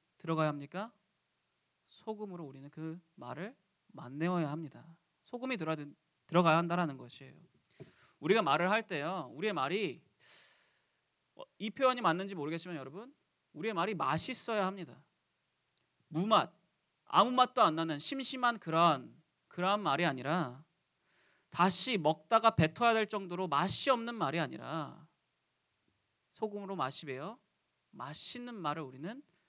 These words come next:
해야 한다라는 거예요. 맛있는 말을 하면서 나아가야 한다라는 겁니다.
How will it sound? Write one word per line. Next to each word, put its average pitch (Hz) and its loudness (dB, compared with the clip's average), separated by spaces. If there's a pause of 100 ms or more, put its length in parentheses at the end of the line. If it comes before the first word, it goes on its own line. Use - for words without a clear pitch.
(360)
해야 226 -10
한다라는 175 -10
거예요. - -20 (1500)
맛있는 208 4
말을 180 4
하면서 196 -4
나아가야 147 -4
한다라는 143 -4
겁니다. 127 -10